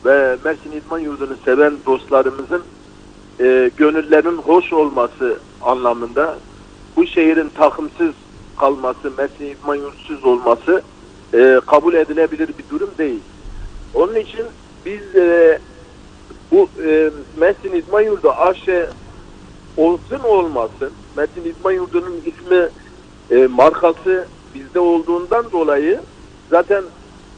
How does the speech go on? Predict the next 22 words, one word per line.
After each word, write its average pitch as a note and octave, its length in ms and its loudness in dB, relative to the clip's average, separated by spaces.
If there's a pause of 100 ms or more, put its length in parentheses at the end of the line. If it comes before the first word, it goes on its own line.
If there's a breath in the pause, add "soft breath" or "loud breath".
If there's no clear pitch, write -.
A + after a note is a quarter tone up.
(960)
Şevket D3+ 420 -2
Varan E3 300 0
kardeşimiz D#3+ 720 -4
de D3 220 4 (280)
o, C#3+ 220 2 (100)
biliyorsunuz, C#3+ 520 -6
o D3 140 2
konuda C#3 540 -2 (240)
incelik C#3 520 -4
gösterdi. B2+ 580 -2 (480 loud breath)
Yani G3+ 220 2 (440)
Mersin G#3 360 -2
İdman F#3+ 320 -4
Yurdu'nun E3+ 600 -4
hem F#3 140 0 (100)
markası, C3 680 -2 (100)
hem D#3 220 -2
ismi, - 480 -6 (180)
hem F#3+ 180 -2 (380)
amblemi, D3+ 720 0 (540)
logosu F#3 640 2 (180)
bizde. B3+ 400 0